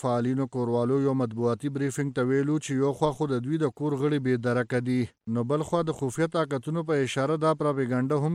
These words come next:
کیږي چې دغه فعالینو د سوشل میډیا د لارې د مذهب د سپکاوي مواد خورولو. ځکه د دې پراپیګنډې له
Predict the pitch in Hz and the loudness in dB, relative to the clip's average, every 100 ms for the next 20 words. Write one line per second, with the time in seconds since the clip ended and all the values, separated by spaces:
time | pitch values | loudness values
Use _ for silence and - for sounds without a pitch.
0 | 156 165 170 165 139 151 165 151 135 127 | -2 -4 -4 -4 -2 0 0 0 0 0
1 | 147 165 156 131 156 160 175 160 135 127 | 0 0 -2 -2 -2 -2 -2 0 0 0
2 | 139 151 156 156 160 170 151 131 127 160 | 2 2 2 2 2 2 0 0 0 0
3 | 165 160 - 131 127 127 147 139 127 127 | -2 -4 -4 -4 -2 0 0 2 2 2
4 | 123 131 127 123 127 127 127 110 - - | 0 -2 2 2 2 2 0 -2 -8 -20
5 | _ 117 117 147 160 156 139 165 160 143 | _ -8 -4 -2 0 0 0 0 0 0
6 | 135 127 127 151 165 | 2 0 2 2 2